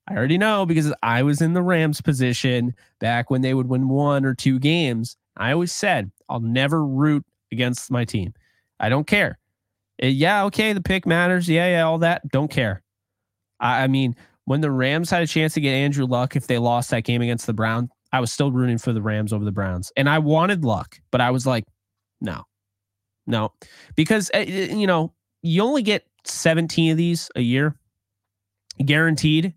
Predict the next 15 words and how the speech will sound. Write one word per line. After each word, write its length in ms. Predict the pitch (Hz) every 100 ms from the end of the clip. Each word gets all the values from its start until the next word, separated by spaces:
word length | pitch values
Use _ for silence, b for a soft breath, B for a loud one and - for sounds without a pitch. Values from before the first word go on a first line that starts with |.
| -
If 120 | 120
you 60 | 151
get 140 | 156
to 80 | 170
the 60 | 143
playoffs, 380 | 151 143 151 143
you 80 |
get 120 | 135 123
eighteen, 440 | 139 - 143 139
nineteen, 460 | 131 131 - 139 131
twenty, 260 | 139 131
whatever. 360 | 131 127 143 156 b b b b b b _ _ _ _ _ _ 135
Just 200 | 190 -
enjoy 420 | 123 107 139 151
'em, 180 | 87